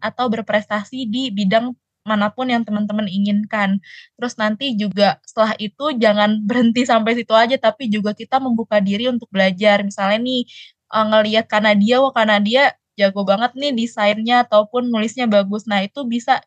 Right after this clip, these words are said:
jangan malu dan jangan sungkan untuk deketin kakak-kakaknya atau temen-temennya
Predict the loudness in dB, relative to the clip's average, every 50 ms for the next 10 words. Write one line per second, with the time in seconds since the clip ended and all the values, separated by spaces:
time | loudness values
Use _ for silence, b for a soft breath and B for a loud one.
0 | _ -2 0 2 2 2 4 4 4 4 4 4 2 -2 -4 -6 _ _ -4 -4
1 | -4 -2 0 2 2 2 0 -2 -6 -8 -6 -4 -4 -4 -4 -6 -10 -8 -8 -10
2 | -10 B B B B B B B _ -14 -6 -6 -6 -6 _ -8 -6 -6 -4 -4
3 | -4 -4 -2 -4 -4 -4 -4 -4 -8 -8 -4 0 0 0 0 -2 -10 -10 -10 -12
4 | -10 -8 -6 -4 -2 -2 -4 -4 -6 -8 -8 -10 -10 -4 -2 -2 0